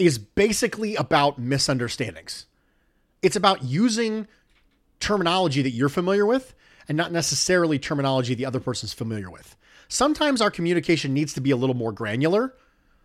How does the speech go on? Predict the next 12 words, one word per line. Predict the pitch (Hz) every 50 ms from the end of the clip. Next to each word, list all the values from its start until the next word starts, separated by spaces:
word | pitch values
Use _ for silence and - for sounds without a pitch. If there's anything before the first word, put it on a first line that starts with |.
| _ _ _ -
so | - - 190 151
that | 170 175 165
we | 170 170
make | 156 156 170 170 -
sure | - - - 175 160
that | 170 131
we | 139 139 139
eliminate | 127 120 123 147 160 175 165 160 156 143
the | 147
possibility | - - 151 135 - - 120 131 135 143 143 151 151
for | 143 - 120
miscommunication, | 120 120 - - - 123 113 107 - 151 170 180 - - 294 285